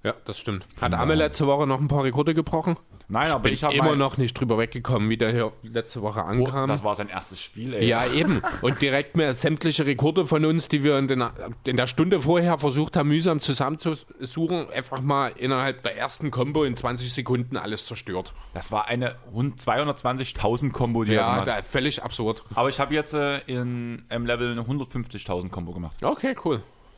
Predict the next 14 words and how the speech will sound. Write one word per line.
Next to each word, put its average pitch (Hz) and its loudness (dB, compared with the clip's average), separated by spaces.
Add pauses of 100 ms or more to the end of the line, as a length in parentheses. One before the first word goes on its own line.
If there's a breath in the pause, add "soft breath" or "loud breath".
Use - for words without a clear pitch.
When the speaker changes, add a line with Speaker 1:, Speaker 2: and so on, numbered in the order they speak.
(140)
Speaker 2:
Also 101 -4
ich - -12
komm 120 -2
auch 117 0
langsam 113 -2
ins 107 -6
Game 113 -2
rein. 117 0
Speaker 1:
Mhm. 117 -4
Speaker 2:
Hab 113 0
auch 110 0
die 107 -2
ersten 110 -4
drei 123 -2